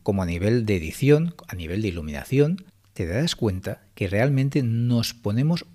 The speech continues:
una infinidad de excusas y buscamos opciones para no hacer aquello que nos es complicado.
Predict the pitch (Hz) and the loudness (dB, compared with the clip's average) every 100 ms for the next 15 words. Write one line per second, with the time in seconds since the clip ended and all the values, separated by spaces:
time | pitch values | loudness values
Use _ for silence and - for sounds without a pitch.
0 | - 156 185 170 - 131 113 107 139 131 | -2 2 2 0 -2 -2 0 0 0 -2
1 | - - 143 - 131 - - - - - | -4 -4 -2 -2 -2 -4 -10 -20 -20 -20
2 | _ 151 147 120 - 175 131 - 107 - | _ -2 0 0 2 2 0 -2 -6 0
3 | 160 160 185 - - 113 107 135 143 143 | 2 2 0 -6 0 2 4 2 2 2
4 | 123 113 135 113 95 107 98 92 87 - | 2 2 0 0 -4 -4 -4 -4 -6 -6
5 | 95 82 - 71 - | -6 -8 -8 -10 -14